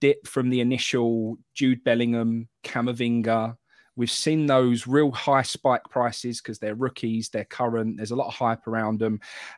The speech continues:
A-, and then they crashed and, and everybody was like, "Well, where did my value go in, in those?" And it's just because they're defensive players. Once that initial hype goes about and being a rookie and potentially a future superstar, the fact that they don't score goals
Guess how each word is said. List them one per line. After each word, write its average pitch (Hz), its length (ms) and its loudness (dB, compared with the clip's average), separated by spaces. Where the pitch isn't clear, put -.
A-, 127 180 -2
and 120 180 4
then 123 140 4
they 113 120 2
crashed - 760 -4
and, 107 180 -4
and 113 200 -2
everybody 107 420 -2
was 104 180 -8
like, 107 220 0
"Well, 107 200 -10
where 113 200 -4
did 107 180 -12
my 107 100 -6
value 104 340 -4
go 104 200 -8
in, 98 240 -8
in 107 160 -2
those?" 92 400 -6
And 185 120 2
it's - 160 -4
just - 340 0
because 175 300 -2
they're 117 140 -2
defensive 123 560 -4
players. 131 460 -4
Once 151 300 0
that 175 180 2
initial 165 340 0
hype 143 400 2
goes 127 320 4
about 120 320 2
and 117 80 0
being 120 220 0
a 104 40 -4
rookie 117 440 -2
and 107 220 -2
potentially 110 520 -4
a 107 40 -4
future 110 340 -2
superstar, 123 680 -2
the - 80 -8
fact - 200 -4
that 156 100 -10
they 196 240 -4
don't 165 320 -4
score 139 360 2
goals 120 640 2